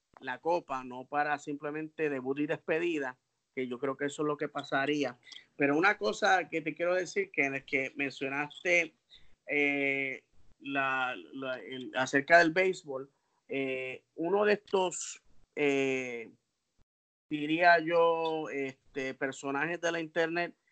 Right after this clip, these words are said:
esta semana, eh, acusó a este podcast de que este podcast no es un podcast que da una opinión, eh, inteligente, porque lamentablemente Kennedy y yo somos puertorriqueños y nosotros no sabemos de fútbol,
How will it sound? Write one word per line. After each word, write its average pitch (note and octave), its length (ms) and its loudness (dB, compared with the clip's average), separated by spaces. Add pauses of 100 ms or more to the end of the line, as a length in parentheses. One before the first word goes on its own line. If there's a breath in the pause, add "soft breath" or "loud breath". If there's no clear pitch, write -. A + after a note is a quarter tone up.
(300)
esta D#3 340 -4
semana, E3 640 -2 (480)
eh, C3 300 -6
acusó C3+ 480 -4
a C#3+ 40 0
este D3+ 240 0
podcast D#3+ 840 -2
de C3 200 -4
que C3+ 100 -6
este D3+ 200 0
podcast D#3+ 420 -4
no C#3+ 160 2
es C3+ 60 2
un C#3+ 120 -2
podcast D3+ 440 -2
que C#3 140 2
da C3+ 160 4
una C#3+ 340 2
opinión, C#3+ 640 -2 (520)
eh, B2 560 -6
inteligente, C3+ 960 0 (420)
porque D#3 560 0
lamentablemente D3+ 1120 0
Kennedy D3+ 380 0
y D#3 60 -2
yo D3 120 2
somos D3 300 -4
puertorriqueños D#3 840 -6
y C#3+ 60 -10
nosotros C3+ 400 -12
no B2+ 120 -10
sabemos C3 460 0
de D3+ 120 0
fútbol, F#3+ 440 4